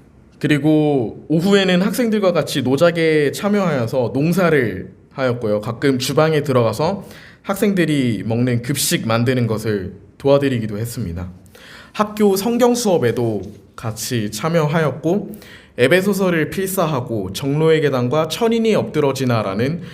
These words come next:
책을 읽으며 생활했습니다. 저녁에는 일몰, 일몰 예배도 드리며 하루를 마무리했죠. 학생들과 똑같이 생활하였고, 핸드폰도 반납하고 살았어요.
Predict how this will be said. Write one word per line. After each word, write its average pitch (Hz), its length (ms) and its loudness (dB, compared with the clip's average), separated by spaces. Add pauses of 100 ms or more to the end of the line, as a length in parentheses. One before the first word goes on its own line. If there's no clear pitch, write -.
(220)
책을 156 340 -2
읽으며 107 380 -2
생활했습니다. 117 760 -4 (340)
저녁에는 175 540 2
일몰, 202 600 4
일몰 190 400 6
예배도 131 340 2
드리며 123 600 -6 (200)
하루를 160 380 -2
마무리했죠. 104 680 -4 (140)
학생들과 220 640 2
똑같이 247 420 -4
생활하였고, 165 1040 -2 (580)
핸드폰도 262 560 4
반납하고 131 580 -4
살았어요. 92 420 -12